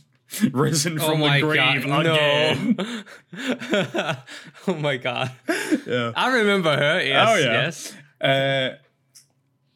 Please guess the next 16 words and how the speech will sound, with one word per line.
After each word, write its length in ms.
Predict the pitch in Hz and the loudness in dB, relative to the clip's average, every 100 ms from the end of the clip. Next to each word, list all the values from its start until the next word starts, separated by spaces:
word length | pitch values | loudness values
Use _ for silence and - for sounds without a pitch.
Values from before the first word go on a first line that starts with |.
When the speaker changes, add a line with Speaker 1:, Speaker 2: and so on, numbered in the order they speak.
| _ | _
Speaker 1:
so 280 | - 160 143 | 0 0 0
she 120 | 156 | -2
has 140 | 156 | -2
returned, 480 | 143 147 208 147 117 | -2 -2 0 0 -2
and 100 | 143 | -2
on 200 | 175 233 | -2 -2
her 80 | 190 | -2
way, 260 | 247 135 117 | -2 -2 -2
she 160 | 160 | -4
found 380 | 143 190 214 196 | -4 -4 -2 -2
some 260 | - 190 160 | -2 -4 -4
lost 340 | 170 180 147 | -2 -2 -4
ships 340 | - 277 - | -4 -6 -4
in 100 | 151 | -2
the 80 | 147 | -2
warp. 420 | 180 247 98 - | 0 0 0 -6